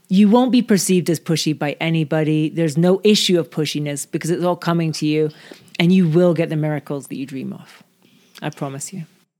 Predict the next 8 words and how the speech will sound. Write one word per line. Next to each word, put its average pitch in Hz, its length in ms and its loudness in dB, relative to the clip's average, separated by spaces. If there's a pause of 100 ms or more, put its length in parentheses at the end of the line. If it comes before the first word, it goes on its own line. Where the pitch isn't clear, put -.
(240)
That's 180 380 -2
it 202 220 0
for 185 100 -2
this 185 320 -2
week. 170 540 0
I 156 160 0
hope, 170 480 -2
as 156 240 -4